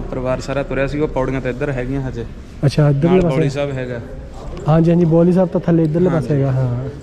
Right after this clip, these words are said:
Speaker 1: ਉਹ ਜਿਹੜੀਆਂ ਪੌੜੀਆਂ ਨੇ ਉਹ ਇੱਧਰ ਜਾ ਕੇ ਆ ਨਾਲ,
Speaker 2: ਅੱਛਾ,
Speaker 1: ਥੱਲੇ
Speaker 2: ਇੱਧਰਲੇ
Speaker 1: ਤਪ
Speaker 2: ਪਾਸੇ।
Speaker 1: ਸਥਾਨ ਬਣਿਆ ਹੋਇਆ।
Speaker 2: ਠੀਕ ਆ।
Speaker 1: ਬਾਬਾ ਭਾਈ ਜੱਤਾ ਜੀ ਦਾ, ਬਾਬਾ ਜੀਵਨ ਸਿੰਘ ਜੀ ਦਾ।
Speaker 2: ਠੀਕ ਆ, ਠੀਕ ਆ, ਠੀਕ
Speaker 1: ਉੱਥੇ
Speaker 2: ਆ।
Speaker 1: ਤੁਸੀਂ ਜਾ ਕੇ ਦਰਸ਼ਨ ਕਰੋ।
Speaker 2: ਠੀਕ ਆ।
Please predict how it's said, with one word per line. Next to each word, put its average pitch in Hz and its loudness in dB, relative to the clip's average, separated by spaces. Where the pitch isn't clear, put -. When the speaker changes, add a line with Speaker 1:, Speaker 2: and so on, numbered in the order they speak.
Speaker 1:
ਉਹ 143 -2
ਜਿਹੜੀਆਂ 151 0
ਪੌੜੀਆਂ 147 -2
ਨੇ 156 0
ਉਹ 151 0
ਇੱਧਰ 147 -2
ਜਾ 139 -2
ਕੇ 120 -6
ਆ - -6
ਨਾਲ, 117 -6
Speaker 2:
ਅੱਛਾ, 127 0
Speaker 1:
ਥੱਲੇ 151 6
Speaker 2:
ਇੱਧਰਲੇ 147 4
Speaker 1:
ਤਪ 170 2
Speaker 2:
ਪਾਸੇ। 151 0
Speaker 1:
ਸਥਾਨ 156 -6
ਬਣਿਆ 139 -4
ਹੋਇਆ। 143 -2
Speaker 2:
ਠੀਕ 147 6
ਆ। - 0
Speaker 1:
ਬਾਬਾ 135 -4
ਭਾਈ 135 -4
ਜੱਤਾ 127 -6
ਜੀ 131 -4
ਦਾ, 156 -4
ਬਾਬਾ 127 -6
ਜੀਵਨ 127 -8
ਸਿੰਘ 127 -8
ਜੀ 123 -8
ਦਾ। 117 -10
Speaker 2:
ਠੀਕ 147 6
ਆ, 139 4
ਠੀਕ 135 0
ਆ, 127 -2
ਠੀਕ 123 -2
Speaker 1:
ਉੱਥੇ 135 -2
Speaker 2:
ਆ। 131 -4
Speaker 1:
ਤੁਸੀਂ 127 -6
ਜਾ 123 -6
ਕੇ 123 -6
ਦਰਸ਼ਨ 120 -8
ਕਰੋ। 120 -8
Speaker 2:
ਠੀਕ 147 4
ਆ। - 2